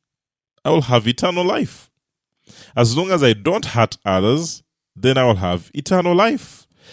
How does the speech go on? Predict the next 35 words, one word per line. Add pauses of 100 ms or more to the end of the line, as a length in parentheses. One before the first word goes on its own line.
As
long
as
I
walk
in
this
way, (100)
then
I
will (100)
have
eternal
life. (460)
And
still, (1000)
this
young
rich
ruler (360)
is
asking (180)
Jesus (120)
and
is
saying,
"What
good
thing? (340)
Just
give
me
one (300)
good
thing